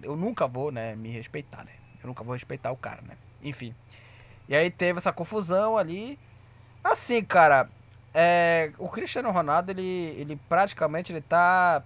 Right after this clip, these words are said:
é, se perdendo no Manchester United, cara. Por conta das questões aí de, de, de declarações, assim, né?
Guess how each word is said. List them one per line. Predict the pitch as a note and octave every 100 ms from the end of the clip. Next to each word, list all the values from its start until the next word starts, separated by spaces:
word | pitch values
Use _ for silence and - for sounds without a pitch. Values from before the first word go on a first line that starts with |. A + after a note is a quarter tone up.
| -
é, | C#3 C#3 C3 B2+ B2 A#2+
se | -
perdendo | - C4 A#3 D#3 D3 F#3 F#3
no | F3+ D#3+
Manchester | E3+ - F#3 E3+
United, | B2 A#2 G2+ -
cara. | A2+ G#2+ A#2+ - - - - - - - -
Por | C3 -
conta | D#3 D#3+ E3
das | D#3+
questões | E3+ - D3 D#3 E3+ D3+
aí | C#3+ C#3+
de, | C#3 C#3
de, | B2+ C3 B2
de | B2+
declarações, | C3+ C3 D3 C#3+ B2+ C3+ D3 D#3+
assim, | C3+ - B2+ D#3+ F3
né? | C3 B2 A2+